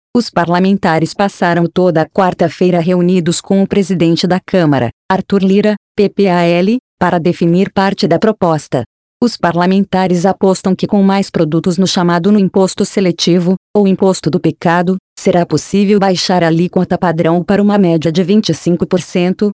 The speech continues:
a partir de dois mil e trinta e três, mesmo com a inclusão de mais itens na cesta básica. Antes, o Ministério da Fazenda apostava que a inclusão de proteínas na cesta básica poderia elevar a taxa de referência para até vinte e sete por cento.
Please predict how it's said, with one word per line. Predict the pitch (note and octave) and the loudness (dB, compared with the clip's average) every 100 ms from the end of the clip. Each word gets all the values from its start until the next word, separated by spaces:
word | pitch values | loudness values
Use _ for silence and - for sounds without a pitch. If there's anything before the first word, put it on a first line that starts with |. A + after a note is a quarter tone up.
| _ F3 | _ -6
a | |
partir | E3+ D#3+ - G3+ | -2 -2 0 -2
de | F3+ | 0
dois | F#3+ G#3 E3+ | 0 2 2
mil | E3 F3+ | 2 2
e | G3 | 0
trinta | F3 F3 | 0 0
e | G#3+ | 0
três, | F#3+ F3+ G3 - - - | 2 2 0 -4 -12 0
mesmo | G3+ G3+ G#3 G3 | 2 2 0 0
com | G3 F#3 | 0 0
a | |
inclusão | F3 E3 F#3+ D3+ F3+ | 0 0 0 2 0
de | F#3 G#3+ | 2 2
mais | F#3 F#3 D#3 | 2 0 0
itens | G#3 G#3 G3 E3 | 0 2 0 0
na | G3 | -2
cesta | - G#3 G#3 G#3 | 0 -2 0 -2
básica. | F3 E3 D#3 C#3+ C3+ C3 B2+ _ _ _ G#3 | 0 0 0 -2 -4 -4 -6 _ _ _ 0
Antes, | G#3 G3 C#3 - - - | 2 2 -4 -6 -12 -2
o | G#3 | 2
Ministério | G3 F3+ - F#3 F3+ | 2 0 0 -2 0
da | E3+ | 0
Fazenda | D#3+ G#3 D#3+ G3 A3 F#3+ | 0 0 0 0 2 0
apostava | G3+ F#3+ - D#3 D3 | 0 -4 -2 0 0
que | F3+ | 0
a | |
inclusão | E3+ E3+ G#3+ F#3+ D#3+ F3 | 0 0 0 0 0 0
de | F3+ | 0
proteínas | F#3+ F3+ F3 E3+ F#3+ G3 F#3 | 0 -2 0 0 2 0 0
na | F3 | -2
cesta | - G#3 - F3+ | 0 -2 0 -2
básica | D3 F3+ E3 F#3 G#3+ | 0 0 0 -2 -2
poderia | F3 D#3 F3 G3+ G3 | 0 0 2 2 2
elevar | F#3 F3 F3+ F3+ | 0 0 0 0
a | E3+ | 0
taxa | F#3 F3+ - | 0 -2 -2
de | F3+ | -2
referência | F3+ G3 F#3+ F#3 F#3+ - G3+ | 0 0 0 0 0 -2 -2
para | F3+ F3 | 0 0
até | E3+ E3 | 0 2
vinte | E3+ D#3 | 2 0
e | D#3+ | -2
sete | - E3 - | 0 -2 -2
por | - F#3+ | -4 -4
cento. | - D3 B2+ B2 | -2 -2 -2 -4